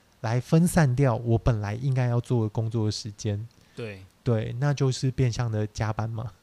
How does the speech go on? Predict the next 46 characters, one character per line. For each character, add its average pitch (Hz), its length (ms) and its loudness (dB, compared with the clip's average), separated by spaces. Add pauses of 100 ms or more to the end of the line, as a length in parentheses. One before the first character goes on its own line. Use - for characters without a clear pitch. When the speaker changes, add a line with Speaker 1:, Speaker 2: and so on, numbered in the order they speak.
(560)
Speaker 2:
嗯。 107 500 -10 (220)
Speaker 1:
对， 113 240 -2
所 190 160 0
以 208 100 0 (220)
这 240 140 -4
对 226 120 0
小 113 160 0
店， 143 320 0 (380)
呃， 143 220 6
如 196 80 6
果 190 120 6
是 175 160 0
大 156 180 0
公 143 160 0
司 139 160 -4
来 123 180 0
讲， 110 200 -2
也 113 100 2
许 120 140 -6
他 - 200 0
有 127 160 4
专 135 220 4
业 139 100 4
的 110 80 2
部 127 200 4
门 104 300 0
去 - 220 0
处 113 280 0
理 110 200 -2 (360)
相 131 260 0
关 123 260 2
的， 117 240 -4 (640)
嗯， 107 680 -2 (140)
必 170 80 2
须 156 140 2
要 135 100 4
去 147 100 0
执 113 200 -2
行 110 180 -2
的 110 80 0
检 104 260 -4
验 113 200 0
或 117 120 0
什 117 180 -4
么 117 140 -10
的。 123 80 -8